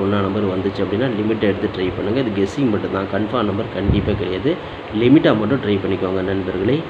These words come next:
ஓகே ஃப்ரெண்ட்ஸ், இன்னைக்கு நான் பி சி பெஸ்ட் போர்டில் பி என் சியில் இன்னைக்கு நமக்கு கிடைச்சிருக்கக்கூடிய எண்கள் பார்த்துட்டீங்க அப்படின்னா, எட்டாம் நம்பர் கிடைச்சிருக்குது, மூணாம் நம்பர் கிடைச்சிருக்குது. நேத்து ரிசல்ட்ல வந்து பார்த்தீங்கன்னா மூணாம் நம்பர் வந்திருக்கு. ஒருவேளை மூணு வரலாம், இல்லைன்னா அதோட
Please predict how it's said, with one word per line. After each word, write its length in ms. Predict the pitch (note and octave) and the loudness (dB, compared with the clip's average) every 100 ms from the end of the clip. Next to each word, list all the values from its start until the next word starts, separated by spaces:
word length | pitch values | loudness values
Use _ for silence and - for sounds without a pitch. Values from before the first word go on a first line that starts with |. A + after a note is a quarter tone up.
| - - - | -10 -6 0
ஓகே 160 | D3+ E3+ | 6 6
ஃப்ரெண்ட்ஸ், 220 | D3 C#3+ C#3 | 6 4 2
இன்னைக்கு 200 | B2 A#2 | 4 2
நான் 120 | G#2 | 4
பி 80 | D#3+ F#3+ | 2 2
சி 80 | F3 C3 | 4 4
பெஸ்ட் 220 | - - | 2 0
போர்டில் 280 | F#2+ F#2 G#2+ B2+ G2+ G2+ | -2 -2 -2 -4 -4 2
பி 100 | C#3 E3 | 8 10
என் 140 | C#3+ | 8
சியில் 260 | - G2+ G#2 B2 | 2 0 2 0
இன்னைக்கு 220 | A2+ A#2+ A#2 | 0 2 2
நமக்கு 180 | A2 G#2 | 2 0
கிடைச்சிருக்கக்கூடிய 500 | G#2 A2 G2+ G2 G2+ | -2 -2 2 2 2
எண்கள் 280 | G2+ G2+ F#2+ | 2 0 -2
பார்த்துட்டீங்க 400 | F#2 F#2+ F#2+ F2+ | -4 -4 -4 -4
அப்படின்னா, 280 | D#2+ F#2 C3+ E3 - - - - - G#2+ | -4 -2 -2 -2 -8 -12 -12 -12 -4 0
எட்டாம் 260 | G#2+ D3+ C#3+ | 2 4 4
நம்பர் 180 | A#2 G2 | 2 0
கிடைச்சிருக்குது, 480 | G2 - F#2+ F#2+ B2+ F3+ - - - G#2+ | -2 -4 -2 0 0 -2 -4 -12 -8 0
மூணாம் 260 | C3 C3+ G#2 | 4 4 2
நம்பர் 220 | G#2 G2 | 0 -2
கிடைச்சிருக்குது. 480 | G2+ G2+ G2 G2+ A2 | -4 -2 0 0 4
நேத்து 220 | C#3+ C#3+ | 4 4
ரிசல்ட்ல 300 | B2+ D#3+ C#3 | 2 2 0
வந்து 120 | A#2+ A#2+ | 0 2
பார்த்தீங்கன்னா 320 | G2+ A#2+ G#2 | 2 2 2
மூணாம் 240 | A2+ A#2+ | 2 2
நம்பர் 200 | G#2 G2 G2 | 2 2 0
வந்திருக்கு. 340 | F#2+ G#2 C3 - A#2 | 0 0 0 0 2
ஒருவேளை 260 | A2+ C#3 B2+ | 4 4 4
மூணு 180 | C3 D3+ B2 | 4 4 4
வரலாம், 260 | A2 A#2+ C3 | 4 4 2
இல்லைன்னா 200 | G#2+ A2 | 0 0
அதோட 140 | G2+ | 0